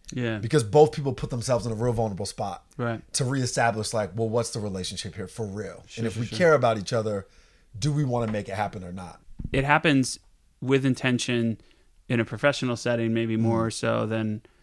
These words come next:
Speaker 1: personal settings. And I call professional, I'm defining professional loosely as
Speaker 2: Sure.
Speaker 1: like,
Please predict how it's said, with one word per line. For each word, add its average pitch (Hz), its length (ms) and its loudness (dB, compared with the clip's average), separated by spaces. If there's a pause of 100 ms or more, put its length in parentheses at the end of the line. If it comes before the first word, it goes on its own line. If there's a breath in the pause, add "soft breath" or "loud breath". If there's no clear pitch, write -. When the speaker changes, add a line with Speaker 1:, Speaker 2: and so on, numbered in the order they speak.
(220 soft breath)
Speaker 1:
personal 135 420 2
settings. 113 380 2
And 131 120 -4
I 127 60 -2
call 147 320 2 (100)
professional, 117 840 -6 (400)
I'm 117 100 -6
defining 120 360 -4
professional 110 540 -10
loosely 117 500 -6
as 107 120 -8
Speaker 2:
Sure. 139 140 -4
Speaker 1:
like, 104 260 -8